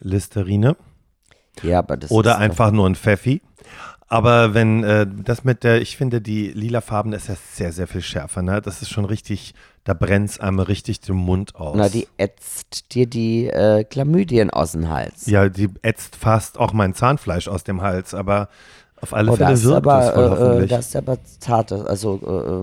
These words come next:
Speaker 2: äh, wehleidiges Zahnfleisch.
Speaker 1: Ja,
Speaker 2: Hast
Speaker 1: weil
Speaker 2: du, hast
Speaker 1: ich
Speaker 2: du
Speaker 1: so,
Speaker 2: empfindlich?
Speaker 1: weil ich so ein Porzellanpüppchen bin.
Speaker 2: <laughs> Ähm, tja.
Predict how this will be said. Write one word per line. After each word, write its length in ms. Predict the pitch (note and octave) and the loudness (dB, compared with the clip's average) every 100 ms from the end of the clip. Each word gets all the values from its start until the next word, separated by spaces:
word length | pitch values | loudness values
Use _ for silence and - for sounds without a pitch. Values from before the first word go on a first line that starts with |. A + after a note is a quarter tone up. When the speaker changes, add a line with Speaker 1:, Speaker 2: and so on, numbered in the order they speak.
| G2 | -4
Speaker 2:
äh, 40 | |
wehleidiges 600 | A#2 A#2 G#2 F#2+ - F2 | -2 0 0 -2 -8 -12
Zahnfleisch. 400 | - G2+ G#2+ F3 | -4 -4 -2 2
Speaker 1:
Ja, 280 | D3 B2+ D3+ - _ | 4 6 2 -4 _
Speaker 2:
Hast 80 | - | 0
Speaker 1:
weil 240 | B2 A#2+ | 4 4
Speaker 2:
du, 100 | - | 2
hast 120 | D3 | 0
Speaker 1:
ich 60 | - | 2
Speaker 2:
du 60 | E3+ | 2
Speaker 1:
so, 140 | E3+ F3+ | 4 4
Speaker 2:
empfindlich? 420 | D#3 - C#3+ - _ _ - | 2 -4 -8 -10 _ _ 0
Speaker 1:
weil 260 | A#2+ A#2+ | 2 4
ich 180 | B2 - | 0 -2
so 180 | - D#3 | 0 2
ein 140 | D3 | 2
Porzellanpüppchen 1160 | - C#3+ - - C#3+ B2+ F2 - F#2 - - F2+ | 2 0 0 0 0 2 0 0 -4 -4 -6 -4
bin. 280 | G#2 F#2 G2+ - - - - | -4 -4 -6 -10 -12 -12 -4
Speaker 2:
<laughs> 760 | G4+ - A2+ - G2 - - - F2+ - - - F2 - - - - _ _ - - - - - - - - | -2 2 0 2 0 0 -4 -2 -4 -4 -10 -8 -12 -10 -12 -12 -16 _ _ -18 -10 -6 -6 -6 -14 -18 -2
Ähm, 720 | - A#2+ A2+ G#2+ G#2 G#2 F2+ - _ _ _ - | 4 6 6 4 2 0 -2 -6 _ _ _ -2
tja. 300 | - G2 | 2 4